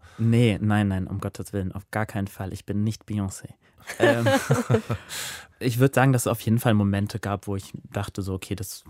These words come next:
will ich jetzt nicht zeigen oder das ist vielleicht zu persönlich.“ Und gab auch den Moment, wo ich dann mit Irene und Klaus sind wir noch in der Hotelbar was trinken gegangen, wo ich dann dachte so, „Lass ich das Gerät jetzt mitlaufen oder nicht?“ Dann hatte mich Irene drum gebeten, es nicht mitlaufen zu lassen.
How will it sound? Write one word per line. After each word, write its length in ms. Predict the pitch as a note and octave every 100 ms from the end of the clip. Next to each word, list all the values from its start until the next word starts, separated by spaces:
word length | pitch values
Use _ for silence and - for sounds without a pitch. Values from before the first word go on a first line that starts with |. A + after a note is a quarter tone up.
| - _
will 160 | G#2+ G2+
ich 100 | -
jetzt 220 | G2+ -
nicht 200 | G#2 -
zeigen 340 | - G2+ G#2
oder 180 | G2 G2
das 180 | G2 -
ist 160 | G2+
vielleicht 300 | - F#2+ G2 _ _
zu 140 | -
persönlich.“ 580 | A2+ G#2 G2+ G#2+ A#2 G#2
Und 180 | G#2+ G2+ - - - -
gab 180 | G2
auch 100 | G#2
den 240 | - A2 G#2+
Moment, 460 | G#2 G#2 G2+ G#2+
wo 220 | G#2+ G#2 G#2
ich 120 | G2+
dann 200 | G#2 G#2
mit 160 | G2+
Irene 280 | - G#2 G#2+
und 100 | G#2
Klaus 360 | - F#2+ G2+ G#2+
sind 160 | G#2+ G#2
wir 100 | G2+
noch 180 | G2+ G2
in 100 | G2+
der 140 | G2+
Hotelbar 420 | G#2+ G#2 G#2 G#2+
was 140 | G#2 -
trinken 360 | - G#2+ -
gegangen, 360 | G#2+ G2 G#2+ G#2
wo 60 | A2+
ich 80 |
dann 160 | - A2
dachte 240 | G2+ -
so, 160 | G#2+ G#2
„Lass 200 | G#2+ G#2
ich 100 | -
das 160 | - -
Gerät 320 | G#2 G#2+ G2
jetzt 160 | G#2 A2+
mitlaufen 580 | - - G2+ G#2 -
oder 200 | G#2 G2+
nicht?“ 420 | G2+ A#2+ D3+ - -
Dann 200 | A2 G#2+
hatte 160 | A2+ A2
mich 140 | G#2
Irene 240 | G#2+ A2 G#2+
drum 200 | - G#2+
gebeten, 500 | G2+ G#2 - G#2 F#2+
es 200 | - -
nicht 200 | C#3+ -
mitlaufen 480 | G#2+ - F#2+ - G2+
zu 140 | -
lassen. 420 | G2 G#2 - B2+